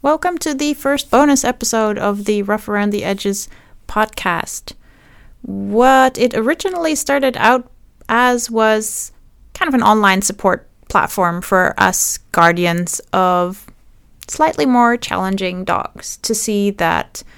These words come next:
we're not alone, to see that it's all normal that we're going through.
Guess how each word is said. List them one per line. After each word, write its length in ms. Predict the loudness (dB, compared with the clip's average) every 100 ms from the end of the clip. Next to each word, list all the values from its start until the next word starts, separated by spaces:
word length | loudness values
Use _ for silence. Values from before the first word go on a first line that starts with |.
| -20 -20 -8
we're 100 | -6
not 240 | -2 0 2
alone, 560 | 4 6 6 4 2
to 100 | 0
see 200 | -2 -2
that 180 | -2 -4
it's 220 | -4 -6
all 240 | -6 -4 -4
normal 580 | 0 4 4 4 2 0
that 160 | 0
we're 160 | 0 -2
going 380 | 0 -2 -2 -8
through. 520 | -6 -4 -4 -4